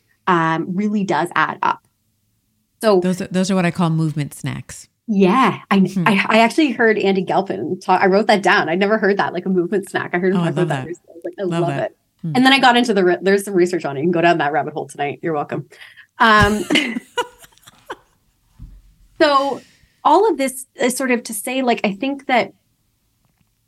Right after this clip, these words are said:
Speaker 1: when we start to prioritize our happiness, we understand that it's not about the big shiny moments. It's about the small moments that add up. Because if you think about it, you know, often when I'm doing a talk, I have a slide and it's like one dot, right?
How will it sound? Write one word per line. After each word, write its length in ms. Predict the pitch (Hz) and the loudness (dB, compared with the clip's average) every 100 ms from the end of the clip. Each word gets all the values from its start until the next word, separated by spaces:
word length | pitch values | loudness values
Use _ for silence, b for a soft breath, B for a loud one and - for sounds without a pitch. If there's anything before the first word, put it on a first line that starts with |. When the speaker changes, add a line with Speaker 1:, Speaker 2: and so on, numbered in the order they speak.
| _ - | _ -4
Speaker 1:
when 320 | 220 269 302 | 0 4 6
we 140 | 320 | 6
start 640 | 311 - 254 247 - - - | 2 -2 0 0 -2 -12 -8
to 720 | - - 240 226 220 202 196 _ _ _ - | -8 -2 0 2 2 -2 -6 _ _ _ 0
prioritize 640 | 233 294 262 - 190 180 | 2 4 2 0 -2 0
our 80 | 180 | 0
happiness, 480 | 185 180 185 180 180 | 2 2 2 0 -2
we 100 | 185 | -2
understand 640 | 208 214 202 202 196 190 | 0 0 -2 -2 0 2
that 80 | 175 | 0
it's 160 | 180 | -2
not 260 | 196 190 220 | 0 2 2
about 240 | 196 180 | 2 -2
the 60 | 175 | -2
big 200 | 165 - | -6 -8
shiny 300 | - 156 151 | -8 -6 -6
moments. 300 | 120 131 185 | -8 -12 -12
It's 100 | - | -6
about 300 | 190 190 190 | 0 0 0
the 80 | 190 | -6
small 340 | - 165 160 | -4 -2 -2
moments 360 | 165 147 151 - | -2 -4 -8 -8
that 120 | 160 | -4
add 200 | 135 113 | -4 -2
up. 180 | - - _ | -4 -6 _
Because 400 | 175 180 175 - | -4 -2 -6 -6
if 120 | 196 | -6
you 60 | 208 | -2
think 200 | 370 220 | -2 2
about 180 | 180 | 2
it, 200 | 170 165 B B B | 4 0 B B B
you 60 | 202 | 0
know, 60 | |
often 260 | - 196 247 | 2 0 0
when 100 | 240 | 0
I'm 160 | 214 196 | 0 2
doing 200 | 185 175 | 2 0
a 20 | |
talk, 240 | 180 185 | 2 0
I 60 | 170 | 0
have 120 | 170 | -2
a 60 | 175 | -4
slide 220 | - 175 | 0 2
and 100 | 165 | 2
it's 80 | 156 | -2
like 140 | 175 | 0
one 240 | 196 180 | 2 2
dot, 260 | 175 113 - | 2 -2 -6
right? 320 | - 165 277 | -2 -2 -2